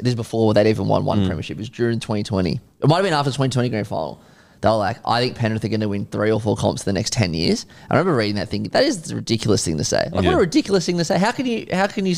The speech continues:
Speaker 1: like, one premiership is so tough. They haven't even won one since two thousand three. They've, they've won three now.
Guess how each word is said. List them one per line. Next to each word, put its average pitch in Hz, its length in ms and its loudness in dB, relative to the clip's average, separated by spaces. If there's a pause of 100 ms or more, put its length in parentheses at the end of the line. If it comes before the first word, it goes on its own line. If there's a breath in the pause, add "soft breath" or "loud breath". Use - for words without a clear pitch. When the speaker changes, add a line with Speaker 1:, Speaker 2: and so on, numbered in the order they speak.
Speaker 1:
like, 143 120 0
one 151 260 2
premiership 156 460 0
is - 80 -2
so 131 200 4
tough. - 240 0
They 143 80 4
haven't 156 160 2
even 120 180 -4
won 127 180 0
one 127 160 2
since 120 140 -4
two 127 100 0
thousand 120 300 0
three. 104 300 -2 (800 soft breath)
They've, 120 120 2 (120)
they've 101 160 2
won 90 100 -4
three 165 220 -4
now. - 80 -6